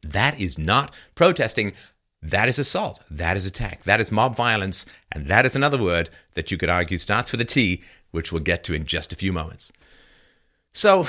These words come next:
<sighs> a female reporter justifying a female Trump supporter being attacked. Is there no hole deep enough for the left to say, "I think we've gone deep enough"? See, this is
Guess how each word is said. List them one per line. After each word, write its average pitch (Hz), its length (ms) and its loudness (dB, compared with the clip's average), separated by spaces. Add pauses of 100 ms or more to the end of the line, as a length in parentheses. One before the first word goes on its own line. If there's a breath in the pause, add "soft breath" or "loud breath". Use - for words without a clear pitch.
<sighs> - 1300 -12
a - 60 -12
female 160 320 4
reporter 127 400 2
justifying 110 600 -2
a 90 60 -6
female 107 440 -2 (280 soft breath)
Trump 120 240 0
supporter 107 360 -2
being 101 260 0
attacked. 110 520 -6 (1120 soft breath)
Is 98 260 0
there 78 240 -2
no 95 440 0
hole 117 440 -8
deep 104 280 -4
enough 98 380 -8 (680)
for 90 100 -6
the 80 100 -2
left 90 200 0
to 92 60 -8
say, 90 380 0
"I 98 60 -4
think - 300 -6
we've 110 120 -4
gone 95 220 -2
deep 85 220 -6
enough"? - 380 -10 (840)
See, 233 200 2
this 196 180 0
is 226 180 0